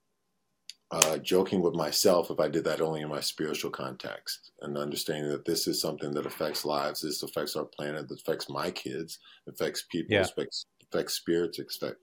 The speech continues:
Speaker 1: affects beings. So if anything, I'm, I'm doing just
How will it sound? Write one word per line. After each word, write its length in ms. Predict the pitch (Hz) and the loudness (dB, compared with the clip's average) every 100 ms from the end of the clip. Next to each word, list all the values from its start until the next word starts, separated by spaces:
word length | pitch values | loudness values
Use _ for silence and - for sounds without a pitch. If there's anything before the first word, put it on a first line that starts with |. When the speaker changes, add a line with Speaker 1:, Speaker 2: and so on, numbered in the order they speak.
| - | -10
Speaker 1:
affects 400 | 76 82 71 - | -6 -4 -4 -6
beings. 520 | 71 85 82 71 - | -2 -2 -2 -4 -2
So 280 | 78 71 - - - - - | 0 0 -2 -8 -18 -14 -8
if 160 | 76 | -4
anything, 520 | 80 92 92 76 76 | 0 2 2 0 0
I'm, 280 | 73 73 71 71 | 0 0 -4 -6
I'm 140 | 80 | -6
doing 260 | 82 82 76 | 0 0 2
just 240 | 80 80 | -2 -2